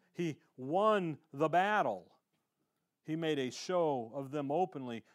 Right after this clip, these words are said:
triumphing over them in it. And the it is his cross. And the conflict, Christ wins it. Now, come back to Mark fifteen.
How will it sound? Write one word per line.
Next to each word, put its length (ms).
triumphing 840
over 320
them 480
in 260
it. 460
And 160
the 180
it 340
is 160
his 180
cross. 800
And 160
the 60
conflict, 1040
Christ 500
wins 400
it. 120
Now, 240
come 160
back 240
to 40
Mark 300
fifteen. 640